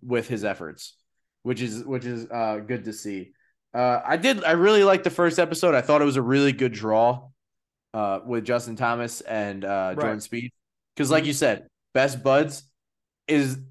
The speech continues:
Speaker 1: I mean, that's, like, why we go out and golf, is to hang out with
Speaker 2: It's
Speaker 1: our
Speaker 2: one of the
Speaker 1: friends.
Speaker 2: most relatable golf things of
Speaker 1: Yeah,
Speaker 2: all
Speaker 1: like, we
Speaker 2: time.
Speaker 1: go
Speaker 2: Yeah.
Speaker 1: out, they go out to golf and hang out with our friends. That's why, that's why a lot of people go out golfing, because it's fun to hang out with your buddies and do this sport.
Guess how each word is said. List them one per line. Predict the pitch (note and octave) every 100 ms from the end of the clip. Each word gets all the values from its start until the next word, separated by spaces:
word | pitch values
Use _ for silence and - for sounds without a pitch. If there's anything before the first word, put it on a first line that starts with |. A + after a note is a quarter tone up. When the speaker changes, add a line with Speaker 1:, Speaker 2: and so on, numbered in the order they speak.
| -
Speaker 1:
I | D3
mean, | D3+ C#3+ C3+
that's, | C#3+ C#3+
like, | D#3 B2
why | B2 C3
we | B2+
go | B2 B2+
out | A#2
and | G#2
golf, | A2 G2+ F2 A2+
is | G#2+
to | A#2
hang | B2+ A#2+
out | A#2
with |
Speaker 2:
It's | C4
Speaker 1:
our | -
Speaker 2:
one | F4
of |
the | D4+
Speaker 1:
friends. | C#4 C4+ B3
Speaker 2:
most | A3+
relatable | G#3 G#3 F#3+
golf | D#3+ D#3 D3+
things | - C3+ B2+
of |
Speaker 1:
Yeah, | C#3
Speaker 2:
all | A2 G#2+
Speaker 1:
like, | F#3+
we | A#3
Speaker 2:
time. | D#3+
Speaker 1:
go | F#3+
Speaker 2:
Yeah. | G3+ G3
Speaker 1:
out, | F#3+ E3
they | F3
go | F#3+ F#3 A3
out | G#3
to | F#3+
golf | C3+ E3 E3+
and | D#3
hang | D3 D3+
out | D3
with | D3
our | C3+ B2+
friends. | C3+ A2+ F#2
That's | A#2+ C3+
why, | G#2+ G2+ A#2
that's | B2 C#3
why | C3+ C#3
a | C3+
lot | C3+ B2+
of | B2+
people | C3 B2
go | A2 A#2+
out | A2+ A2
golfing, | G#2+ A2+ C#3 C3+
because | C3+ A2+
it's | A2
fun | - A#2 A#2
to |
hang | A#2+ A#2+
out | A2+
with |
your | A2
buddies | A2+ A2 G#2
and | G#2
do | G2+ G2+
this | G2+
sport. | - - G#2+ C#3+